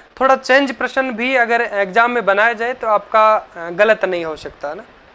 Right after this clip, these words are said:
ऐसे नहीं कि सर ने तो बस ये दो example लिखाए थे, इसमें से आए नहीं, समझने की कोशिश करना है, ठीक है। वैसे आपको कोई दिक्कत है नहीं। असंतुलन लिखिए, need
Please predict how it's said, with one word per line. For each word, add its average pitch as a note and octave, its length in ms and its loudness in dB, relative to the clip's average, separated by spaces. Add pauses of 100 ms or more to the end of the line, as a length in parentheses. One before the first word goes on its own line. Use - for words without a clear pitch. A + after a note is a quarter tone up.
(1400)
ऐसे A3+ 220 2
नहीं C4 200 2
कि B3+ 120 0
सर B3+ 240 4
ने B3 100 6
तो A#3 120 0
बस A#3 240 2
ये A#3+ 120 2
दो A#3 240 4
example A3+ 380 0
लिखाए G#3+ 280 2
थे, G3+ 240 -6 (460)
इसमें G3 280 -6
से G3 80 -8
आए A#3+ 340 2
नहीं, A#3 180 -10 (1300)
समझने A#3 380 2
की G3 120 -4
कोशिश E3 320 -10
करना B2+ 260 -14
है, B2+ 140 -20
ठीक F#3+ 180 -14
है। A3+ 80 -18 (640)
वैसे G3+ 240 -6
आपको G#3+ 280 -4
कोई G#3+ 180 -4
दिक्कत F#3 340 -10
है F#3 160 -2
नहीं। F#3+ 240 -8
असंतुलन F3 1000 -8 (4000)
लिखिए, A#3+ 220 -4
need B3+ 440 -4